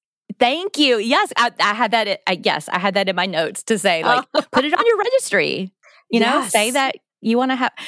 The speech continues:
Speaker 1: because, uh, yeah, that is what, it, it's the boring kind of gifts like that <laughs> that are gonna make the real difference.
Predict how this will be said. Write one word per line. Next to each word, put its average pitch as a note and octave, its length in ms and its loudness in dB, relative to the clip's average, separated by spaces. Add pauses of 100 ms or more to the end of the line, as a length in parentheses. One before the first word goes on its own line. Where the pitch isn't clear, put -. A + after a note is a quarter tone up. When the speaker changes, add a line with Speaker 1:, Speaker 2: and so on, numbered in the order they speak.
(140)
Speaker 1:
because, B3+ 300 0 (100)
uh, F#3 80 0 (180)
yeah, F3 300 0 (100)
that A3+ 200 2
is D4+ 140 -8
what, A3 280 -2 (280)
it, - 200 -4
it's - 200 -2
the A#3 120 0
boring G3 760 -2
kind F3+ 240 -2
of E3 140 -4
gifts - 400 -2
like D#3 180 -2
that D3+ 360 0
<laughs> - 720 -4
that C4 160 2
are D#4 40 -4
gonna G#3 220 0
make F3+ 280 0
the F3+ 80 0
real D#3+ 180 0
difference. - 500 -6